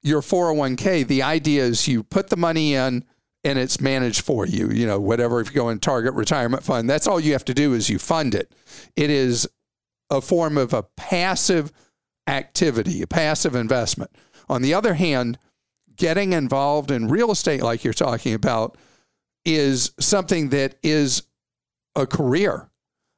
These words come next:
I mean, it ends up, when you get as large as you're talking about with it,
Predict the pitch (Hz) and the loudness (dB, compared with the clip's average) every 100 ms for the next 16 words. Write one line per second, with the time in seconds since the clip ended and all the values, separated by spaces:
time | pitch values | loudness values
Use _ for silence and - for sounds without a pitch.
0 | - 131 131 131 135 - 165 180 156 160 | -2 0 0 0 -4 -4 -2 0 2 0
1 | 131 _ _ _ _ _ _ _ 147 139 | 0 _ _ _ _ _ _ _ -2 0
2 | 131 151 123 123 156 165 139 117 170 214 | 2 2 2 2 2 2 0 0 2 2
3 | 196 147 151 127 120 117 120 117 - | 0 0 0 0 0 0 0 0 -4